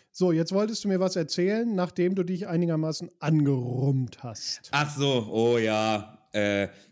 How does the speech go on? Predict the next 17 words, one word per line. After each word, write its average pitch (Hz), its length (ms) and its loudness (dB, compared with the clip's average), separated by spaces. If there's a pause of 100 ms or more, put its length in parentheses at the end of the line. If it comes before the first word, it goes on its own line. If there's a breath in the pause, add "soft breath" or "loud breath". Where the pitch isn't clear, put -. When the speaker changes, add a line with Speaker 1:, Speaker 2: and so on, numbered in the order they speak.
Speaker 2:
ein 131 220 2
<laughs> - 1600 -2
es, 147 160 -2 (360 loud breath)
sind 151 260 0
wir 185 80 -2
uns 160 120 -4
heute 156 260 0
einig, 143 240 -2
dass 143 180 -4
das 143 160 -4
eher 139 140 -2
eine 139 140 -2
beibotige 143 600 -2
Folge 156 380 -2
wird? 160 180 -2
Ja, 85 160 -2
oder? 123 380 -2